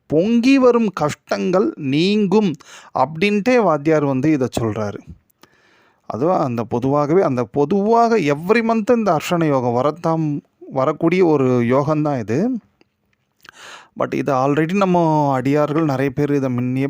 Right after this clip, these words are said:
பண்ணியிருப்பீங்க. But, இப்போ அடியேன் இதை ஏன் மென்ஷன் பண்றோம்,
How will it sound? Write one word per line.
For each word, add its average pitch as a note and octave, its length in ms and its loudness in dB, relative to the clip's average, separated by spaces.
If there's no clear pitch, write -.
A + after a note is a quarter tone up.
பண்ணியிருப்பீங்க. C3+ 720 -4
But, A#2 460 0
இப்போ F3 960 0
அடியேன் F#3+ 420 0
இதை D#3 300 2
ஏன் G#3 300 2
மென்ஷன் F#3 460 0
பண்றோம், D3+ 520 0